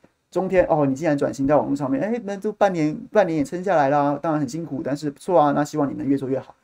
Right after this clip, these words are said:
这有什么错？这有什么错？这有什么错？我完全不觉得有什么错啊。然后呢，批评的人也讲不出所以然，他到最后也只能讲说，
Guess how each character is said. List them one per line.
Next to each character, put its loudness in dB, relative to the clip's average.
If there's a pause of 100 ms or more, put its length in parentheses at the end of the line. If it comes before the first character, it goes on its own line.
(180)
这 -6
有 -2
什 -12
么 -16
错？ -18 (680)
这 -6
有 2
什 -14
么 -14
错？ -16 (960)
这 2
有 6
什 -8
么 -10
错？ -14 (600)
我 -2
完 2
全 -6
不 -8
觉 0
得 4
有 2
什 -6
么 -10
错 -14
啊。 -20 (340)
然 4
后 4
呢， 0 (360)
批 -2
评 -2
的 4
人 4
也 4
讲 -4
不 -12
出 -8
所 -8
以 -6
然， -16 (100)
他 -4
到 8
最 -2
后 0
也 2
只 -10
能 -10
讲 -8
说， -6